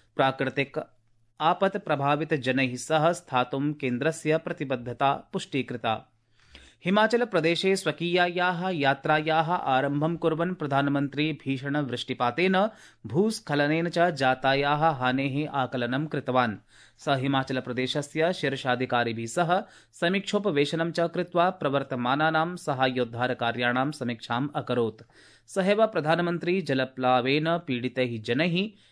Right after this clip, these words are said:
एन डी आर एफ, एस डी आर एफ इत्यनयोः साहाय्योद्धारकार्यकुर्वद्भिः च सह संवादम् अकरोत्।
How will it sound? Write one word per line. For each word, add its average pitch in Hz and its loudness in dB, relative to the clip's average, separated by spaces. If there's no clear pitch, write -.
एन 190 2
डी 214 2
आर 156 2
एफ, 185 -2
एस 135 -2
डी 135 0
आर 131 4
एफ 175 -2
इत्यनयोः 131 -2
साहाय्योद्धारकार्यकुर्वद्भिः 123 -2
च 117 -8
सह 180 0
संवादम् 156 2
अकरोत्। 120 -2